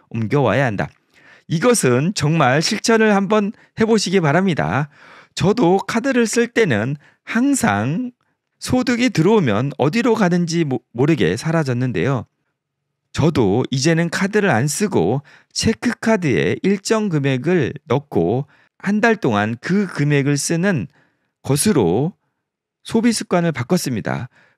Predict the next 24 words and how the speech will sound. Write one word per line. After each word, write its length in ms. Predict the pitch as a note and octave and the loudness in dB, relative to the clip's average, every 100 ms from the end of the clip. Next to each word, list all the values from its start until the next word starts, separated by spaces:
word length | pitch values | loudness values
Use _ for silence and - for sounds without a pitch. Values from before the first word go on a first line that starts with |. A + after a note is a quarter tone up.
| _ | _
그러니까 960 | - F3+ B3 A#3+ - F2+ D2+ G2 G#3 G#3+ _ _ _ _ | 0 2 4 2 0 -2 -2 -4 -6 -10 _ _ _ _
소비가 680 | - C4 C4+ B3 D#3+ F#2+ G2+ | -4 -2 0 0 0 0 -2
거의 520 | - B2 G3+ B2 C3 | -4 0 2 2 0
반 300 | - - C#3 | -4 -4 0
정도로 460 | F3+ F#3+ C3+ F2 G#2+ | 0 0 -2 -4 -4
확 220 | D#3+ - | -6 -8
줄어버렸습니다. 1000 | - C#3 D#3+ C3 C#3 - C3 D2+ D2 B2+ - _ _ _ _ _ _ _ _ _ | -2 0 2 0 -2 -4 -4 -4 -6 -8 -14 _ _ _ _ _ _ _ _ _
정말 480 | - D#3+ A3+ A#3+ A#3+ | 0 0 2 2 0
카드를 480 | - B3+ C4+ C4 B3+ | -2 -2 0 2 2
안 120 | B2+ | 0
쓰기가 500 | - D3+ C#3+ C#3 D3+ | -2 -2 -2 -2 -2
힘든데요. 680 | F#3 G3+ F#3 G#2 B2+ G#2+ - _ _ _ | -2 -2 -2 -2 -2 -4 -10 _ _ _
체크카드를 840 | - A#3+ B3 - A3+ G3+ G#3 G3+ | -6 -6 -8 -6 -4 0 0 0
쓰는 440 | G3+ A3 G#3+ G2+ B2 | 0 -2 -2 -2 -4
습관을 580 | - - A#2+ E3+ B2+ - _ - | -8 -6 -4 -2 -4 -6 _ -6
들이는 420 | C#3+ F#3 A#3 D3 | 0 2 2 2
게 260 | E2 D#2 | 0 -2
정말 520 | C3 - C3 F3 A3 G#3 | -4 -4 -2 2 2 2
돈을 300 | C3+ D3+ C#3 | 0 0 0
모으는 380 | B2 C3 A#2 | 0 0 -2
데 160 | E2+ E2 | -4 -4
중요한 320 | - A2+ B2 | -4 -4 -4
습관 260 | B2+ - B2+ | -4 -6 -6
같습니다. 480 | G#2+ - A#2 - | -6 -6 -8 -8